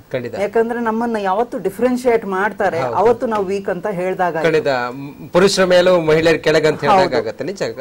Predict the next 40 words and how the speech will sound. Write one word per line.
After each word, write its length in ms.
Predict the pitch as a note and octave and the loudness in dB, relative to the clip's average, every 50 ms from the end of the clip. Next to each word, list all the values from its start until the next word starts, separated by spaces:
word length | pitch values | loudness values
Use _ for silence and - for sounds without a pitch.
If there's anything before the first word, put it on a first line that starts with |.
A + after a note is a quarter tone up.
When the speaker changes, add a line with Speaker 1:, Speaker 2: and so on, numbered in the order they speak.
| B2 G#2+ - | -6 -2 2
Speaker 2:
ಆ 140 | A3+ C4 C#4+ | 4 4 4
ಡಿಫ್ರೆನ್ಸಿಯೇಷನ್ 760 | B3 D4+ - C#4+ D4 C#4 C4 - C4+ B3 A#3+ B3+ B3 A#3 G#3+ | 2 0 -2 0 -2 0 0 2 2 0 0 0 -4 -4 -4
ಇರ್ಲಿಲ್ಲ. 380 | F#3+ D#3 D#3+ D#3+ D3+ C#3+ - | -4 -4 -4 -6 -6 -6 -6
Speaker 1:
ಹ್ಮ್. 80 | - - | -2 0
Speaker 2:
But 200 | B3+ C#4+ - A#3 | 0 0 0 0
ಹೇಳ್ದಾಗೆ 460 | G#3+ G#3+ A3 A#3 A#3 A#3 G#3+ G3+ A3+ | 2 2 2 2 2 0 0 0 0
ಆ 180 | A#3 G3+ G3 F#3 | 2 2 2 2
ರನ್ನಿಂಗ್ 380 | E3+ F#3 G3 G#3+ A#3+ A#3 A3 | 2 0 -2 -2 -2 -2 -2
ಅಲ್ಲಿ 220 | G#3 F#3 F3+ E3 D#3+ | -2 -2 -2 -4 -6
Speaker 1:
ಹ್ಮ್. 300 | - - - D#3 C#3+ A2+ G3 | -8 -8 -6 -6 -6 -4 -4
Speaker 2:
ನಮ್ಗೆ 260 | A3 A#3+ B3 B3 A3+ | -2 0 2 2 2
ತ್ರೀ 180 | A#3+ A3+ A3+ | 2 0 -4
ಕಿಲೋಮೀಟರ್ಸ್, 500 | A3 - G#3+ G#3 G#3 G3+ G3 G3 G3 F#3+ | -4 -2 -4 -4 -4 -6 -10 -10 -10 -6
ಅವ್ರಿಗೆ 260 | F#3+ F3 F3 F3+ F3 - | -6 -4 -4 -6 -6 -10
ಸಿಕ್ಸ್ 200 | F3+ - - - | -12 -12 -10 -8
ಕಿಲೋಮೀಟರ್ಸ್. 500 | F#3 D#3 D#3 D#3 D3 - - C#3 - B2 | -6 -6 -6 -8 -10 -12 -14 -12 -10 -10
Speaker 1:
ಹೌದು, 220 | A2+ - - A2 | -10 -10 -10 -14
ಹೌದು. 200 | G#2 - - - | -14 -8 -4 -2
Speaker 2:
ಅದೆಲ್ಲ 280 | A#3+ A#3+ C4+ C4 C#4 C4+ | 2 2 2 4 2 2
ಸ್ವಲ್ಪ 260 | C#4 C4 B3+ C4 C4 | 0 0 0 0 0
Speaker 1:
ದೇಹಕ್ಕೆ 240 | C4 B3+ C4 - B2+ | 0 -2 -2 -2 0
Speaker 2:
ಪ್ರಾಕ್ಟಿಕಲ್ 480 | - - G3 G3+ - D#4+ - D4+ C#4+ | 2 4 4 4 4 4 4 4 4
Speaker 1:
ಕ್ಷಮತೆ 280 | - B3+ A#3 G3+ F3+ G3 | 6 6 4 4 4 4
Speaker 2:
ಆಗಿ 40 | F#3 | 4
Speaker 1:
ನೋಡ್ತಾರೆ. 460 | E3+ D#3+ D3 C3 - A#2+ A2+ A2 A2 | 4 4 2 2 0 -2 -2 0 0
ಓಕೆ. 160 | A#2 - G#3 | 2 4 4
Speaker 2:
ಹೌದು, 220 | G3 E3+ D#3+ - | 4 4 2 -2
Speaker 1:
ಹ್ಮ್. 100 | C3 A2+ - - | -6 -12 -10 -8
Speaker 2:
ಅದು 140 | - A3 - | -6 -4 -4
Speaker 1:
ಹ್ಮ್. 80 | - | 0
Speaker 2:
ಪ್ರಾಕ್ಟಿಕಲ್ 640 | - B3 A#3 A3+ - C#4+ B3+ A#3+ B3+ A#3 A3+ A3 G3+ | 0 0 0 0 -2 -4 0 2 2 2 4 2 2
Speaker 1:
ಹೌದು, 120 | F3+ F3+ | 2 2
ಖಂಡಿತ. 160 | F3 F3 F#3 | 2 0 0
Speaker 2:
ಡಿಸಿಷನ್ಸ್. 400 | - F#3+ - - F3 D3 D3 - | 0 0 0 -2 -4 -10 -12 -10
Speaker 1:
ಹ್ಮ್. 140 | - C3 G#2+ - - - - G3+ | -8 -8 -8 -8 -12 -12 -8 -8
Speaker 2:
But 80 | G#3+ | -8
ಟ್ರೈನಿಂಗ್ 560 | G#3 - - G#3 C4 D#4 F4 F#4 F4 E4 C4+ | -6 -2 0 2 2 2 2 0 0 0 0
ಅಲ್ಲಿ 340 | A3+ G3+ F#3 F#3 G3 G#3+ G#3+ | 0 0 0 0 0 -2 -2
Speaker 1:
ಹ್ಮ್. 200 | - - C#3 B2 | -4 -6 -6 -2
Speaker 2:
ಯಾವ 360 | F3 F3+ F#3 G3+ A3 B3 C4+ | 0 0 2 2 2 2 2